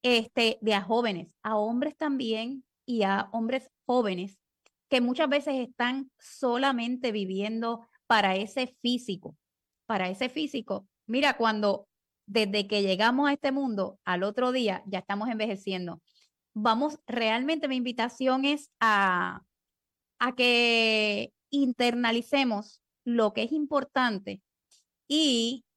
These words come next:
que personas como esta que tienen cierta influencia en otras, en otros jóvenes, pues mira, se paran de frente y lo que ellos piensan realmente lo viven.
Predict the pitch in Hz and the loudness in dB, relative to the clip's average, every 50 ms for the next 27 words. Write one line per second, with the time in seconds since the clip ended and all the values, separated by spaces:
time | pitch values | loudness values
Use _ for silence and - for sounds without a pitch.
0 | _ _ - 247 233 233 220 214 214 - 202 196 220 233 - 269 254 269 269 285 | _ _ -2 -2 0 0 -2 -2 -2 -4 -4 -4 -4 -4 -4 -4 -2 -2 -4 -4
1 | 277 - 233 220 226 202 - 202 202 220 240 240 - _ _ _ _ _ _ _ | -4 -6 -6 -6 -6 -8 -6 -6 -6 -6 -6 -8 -10 _ _ _ _ _ _ _
2 | - 247 240 240 240 247 262 254 254 247 254 254 240 233 233 240 247 233 - 220 | -2 0 0 0 0 0 0 0 0 -2 -2 -2 -2 0 -2 -4 -6 -6 -6 -6
3 | 190 185 190 _ _ _ _ _ _ _ - 247 240 226 208 202 196 196 196 202 | -6 -6 -8 _ _ _ _ _ _ _ -4 -2 0 0 0 0 0 0 -2 -2
4 | - 240 247 240 240 233 226 220 214 202 190 196 196 - _ - 220 214 202 196 | 0 2 2 4 4 4 4 4 4 2 0 -2 -6 -10 _ -8 -4 -4 -2 -2
5 | 196 233 240 247 247 247 240 226 214 202 190 185 180 190 185 - _ _ _ - | -2 -2 -2 0 2 2 2 2 2 2 0 0 -2 -4 -6 -12 _ _ _ -2
6 | 214 202 202 220 220 226 226 214 190 185 - - - 208 196 196 196 - 208 214 | -2 -2 0 0 0 2 2 2 2 0 -4 -6 -4 -2 -2 -2 0 0 2 2
7 | 240 269 269 269 254 254 247 - - 269 262 247 226 208 - 196 196 196 _ _ | 2 2 2 0 0 -2 -2 -2 -2 0 0 -2 -2 -6 -8 -8 -10 -10 _ _
8 | _ _ _ _ _ - 277 294 294 262 240 226 226 226 - - 233 233 233 214 | _ _ _ _ _ -2 0 2 2 2 2 2 0 -2 -4 -2 2 4 4 4
9 | 208 214 208 202 220 269 285 277 _ - 294 294 302 294 285 269 254 - 202 196 | 4 2 0 2 2 2 2 0 _ -4 -2 0 0 0 -2 -2 -4 -6 -10 -10
10 | 196 196 - _ _ _ _ _ _ _ _ _ _ _ _ _ - 226 240 247 | -10 -12 -18 _ _ _ _ _ _ _ _ _ _ _ _ _ -4 0 4 4
11 | 226 208 202 208 220 240 240 240 254 254 247 233 262 262 247 214 196 180 190 190 | 4 4 4 2 0 -2 0 0 2 2 2 2 2 2 2 2 0 0 -4 -8
12 | 196 | -12